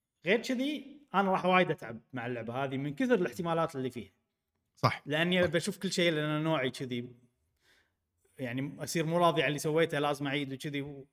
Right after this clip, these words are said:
Speaker 2: إي،
Speaker 1: شيء
Speaker 2: إي.
Speaker 1: يأذي صراحة. ف-، بس. آه، و-، و-، وبصراحة وايد قوية لدرجة إني بخشها. وممكن،
Speaker 2: <laughs>
Speaker 1: ممكن السنين الجاية إذا ختمتها وأسوي لي لستة، عرفت اللستة الثانية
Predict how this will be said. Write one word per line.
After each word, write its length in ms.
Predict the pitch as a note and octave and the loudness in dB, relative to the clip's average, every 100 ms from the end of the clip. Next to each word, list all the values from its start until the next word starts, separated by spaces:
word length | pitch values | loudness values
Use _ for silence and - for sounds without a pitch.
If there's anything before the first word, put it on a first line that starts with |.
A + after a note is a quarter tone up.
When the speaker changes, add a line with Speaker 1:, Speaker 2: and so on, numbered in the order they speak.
| _ _ G2 | _ _ -8
Speaker 2:
إي، 220 | F2 C3 | -8 -8
Speaker 1:
شيء 140 | G#3 A3+ | 2 4
Speaker 2:
إي. 60 | |
Speaker 1:
يأذي 260 | E3+ D#3 A#2+ | 4 2 -2
صراحة. 200 | - _ _ _ _ _ _ _ _ - | -10 _ _ _ _ _ _ _ _ -8
ف-، 1200 | B2+ B2+ B2+ B2 B2 B2 A#2+ A#2+ A#2+ A#2+ - C#3+ | -6 -4 -4 -6 -8 -10 -10 -12 -12 -16 -14 -8
بس. 340 | A3+ - - _ _ _ _ - | -8 -10 -18 _ _ _ _ -14
آه، 320 | C3 B2 B2 | -8 -8 -8
و-، 140 | B2+ C3 | -6 -6
و-، 320 | D3 E3 D#3 | -2 -2 -4
وبصراحة 580 | B2+ F3+ G3 F3+ F3+ E3 | -2 0 2 2 0 2
وايد 320 | E3 G3 F#3 | 4 4 2
قوية 340 | - F3+ F#3+ | 0 2 2
لدرجة 400 | E3+ C#3+ D#3+ D#3 | 0 0 -2 -2
إني 120 | D3+ D3 | -6 -4
بخشها. 560 | D3 D3+ - F3+ G#3 - _ _ _ _ _ _ | -6 -8 -6 -6 -6 -12 _ _ _ _ _ _
وممكن، 680 | B2+ B2 G2+ F3+ G#3 G3 E3+ | -4 0 2 0 2 2 2
Speaker 2:
<laughs> 60 | A3 | 0
Speaker 1:
ممكن 360 | A3 F#3+ E3 - - | 0 -2 -2 -8 -18
السنين 320 | - F#3+ F3+ | -8 -4 -2
الجاية 380 | E3 F3+ E3+ D3 | 2 4 4 2
إذا 100 | C3+ | -2
ختمتها 520 | D3+ - F#3+ F#3+ E3+ | -8 -6 -6 -2 -4
وأسوي 440 | D#3 C3+ E3 E3+ | -4 -4 0 0
لي 80 | E3+ | 2
لستة، 280 | F3+ F3 C#3+ | 0 0 -2
عرفت 280 | B2+ C#3+ C#3 | -2 -6 -6
اللستة 260 | C#3+ - | -6 -8
الثانية 480 | D3 E3 D#3 C#3+ | -6 -4 -4 -6